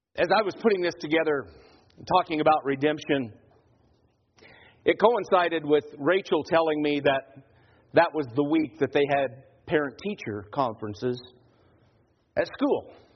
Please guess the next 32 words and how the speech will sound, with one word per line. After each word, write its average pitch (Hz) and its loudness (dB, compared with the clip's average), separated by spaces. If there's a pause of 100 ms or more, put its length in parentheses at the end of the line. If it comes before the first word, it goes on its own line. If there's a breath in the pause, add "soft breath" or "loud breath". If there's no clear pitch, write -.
(1600 soft breath)
And 208 2
I 247 2
thought 269 2
back 254 0
to 247 2
the 202 -10
time, 233 -2 (2000 loud breath)
you 175 -2
know, 202 0
I 202 2
don't 202 -4
remember 156 -2
my 143 0
parents 117 -6
ever 110 -2
going 107 -6
to 160 -14
a - -18
pe-, 123 -8 (120)
parent-teacher 123 -4
conference. 113 -8
I 151 -2
don't 170 -12
think 127 -10
they 110 -6
did 127 -4
that 87 -12
back 92 -14
then. 131 -16 (1160)
But 180 6
I 240 4
remember 220 0